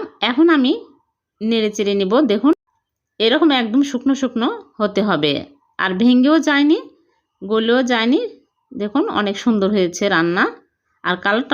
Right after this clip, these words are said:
অনেক সুন্দর আসছে। এইরকম করে একবার হলো আপনারা বাড়িতে রান্না করে দেখবেন, মুখ চুলকাবে না। এখন আমি সার্ভ করে নিচ্ছি।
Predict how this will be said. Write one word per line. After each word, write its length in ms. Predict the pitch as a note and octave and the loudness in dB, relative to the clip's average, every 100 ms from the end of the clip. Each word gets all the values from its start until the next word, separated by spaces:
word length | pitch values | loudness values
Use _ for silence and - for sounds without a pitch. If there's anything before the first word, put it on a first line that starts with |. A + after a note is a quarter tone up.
| A#3 | -2
অনেক 140 | A#3 - | -2 -4
সুন্দর 260 | A#3 G3 F3+ F3 | -2 0 0 0
আসছে। 320 | - - E3 B2+ - _ _ _ _ _ _ _ _ _ _ _ _ _ _ _ | -6 -8 -6 -6 -10 _ _ _ _ _ _ _ _ _ _ _ _ _ _ _
এইরকম 320 | G#3+ A3 D#4+ F4 | 0 2 2 2
করে 220 | F4 A#3 A4+ E4+ _ A3+ | 2 2 -2 -8 _ -8
একবার 320 | A3+ G3+ A#3 A#3+ B3 | -6 -4 -2 0 0
হলো 200 | A3 A#3+ - | -2 -2 -4
আপনারা 320 | G3 G#3 G3+ F4 D#4+ G3+ | -4 -2 0 0 -2 -2
বাড়িতে 300 | F3+ F3+ G#3+ | -2 -2 -2
রান্না 280 | F#3+ F3 F#3 | 0 0 -2
করে 240 | G3+ F#3 F#4 - _ _ _ _ | -2 -2 -4 -6 _ _ _ _
দেখবেন, 500 | F3+ F#3 F3 F#3 B3 G#4+ B3+ | -4 0 0 0 0 2 2
মুখ 140 | G3 - | 0 -2
চুলকাবে 420 | F#3 E3 E3 D#3 | -4 -2 -4 -2
না। 140 | D3+ B1 - - _ _ _ _ _ _ _ _ _ _ _ _ _ _ _ - _ _ _ _ - | -4 -6 -10 -16 _ _ _ _ _ _ _ _ _ _ _ _ _ _ _ -20 _ _ _ _ -8
এখন 200 | B3 D4+ | 0 2
আমি 120 | D4 C#4+ C#4+ | 2 0 -2
সার্ভ 200 | G#3+ G3+ - | -4 -4 -4
করে 140 | F#3+ | -4
নিচ্ছি। 460 | E3 D#3 - F3 | -4 -6 -10 -8